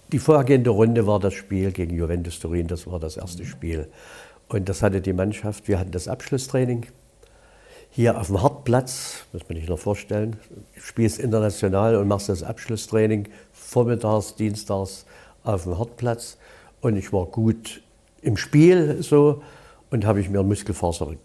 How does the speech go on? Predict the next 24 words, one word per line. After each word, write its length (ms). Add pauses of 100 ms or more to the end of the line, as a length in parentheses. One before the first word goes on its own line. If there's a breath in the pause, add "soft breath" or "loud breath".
(320)
äh, 80
Muskelfaserriss 800
im 80
Oberschenkel 500
zugezogen. 560 (880 loud breath)
So 220
konnte 200
ich 120
das 80
Spiel 240
also 220
nicht 220
mehr, 120
also 240
auch 80
das 480
Rückspiel 460
in 340
Turin 340
nicht 300 (500 loud breath)
und 220
bin 180
dann 360 (540)
durch 400